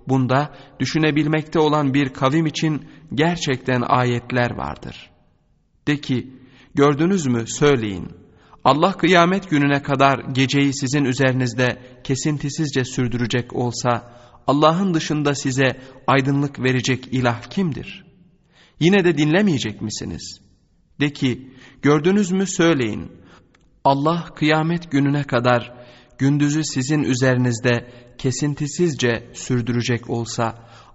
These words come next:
Allah'ın dışında size içinde dinleneceğiniz geceyi getirecek ilah kimdir? Yine de görmeyecek misiniz? Kendi rahmetinden olmak üzere o sizin için içinde dinlenmeniz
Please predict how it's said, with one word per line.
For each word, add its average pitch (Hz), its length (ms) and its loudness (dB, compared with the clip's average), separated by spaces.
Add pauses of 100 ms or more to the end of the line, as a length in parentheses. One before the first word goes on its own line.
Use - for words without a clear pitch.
Allah'ın 143 500 2
dışında 135 420 -2
size 127 400 -2 (100)
içinde 127 540 0
dinleneceğiniz 120 840 0
geceyi 120 420 -2
getirecek 117 600 -6
ilah 117 320 -4
kimdir? - 640 -6 (540)
Yine 185 280 4
de 156 120 6
görmeyecek 139 640 2
misiniz? - 580 -14 (640)
Kendi 160 320 2
rahmetinden 170 600 2
olmak 147 400 2
üzere 135 360 2
o 127 300 2 (180)
sizin 165 340 -2
için 120 500 -2 (220)
içinde 165 480 0
dinlenmeniz 139 800 0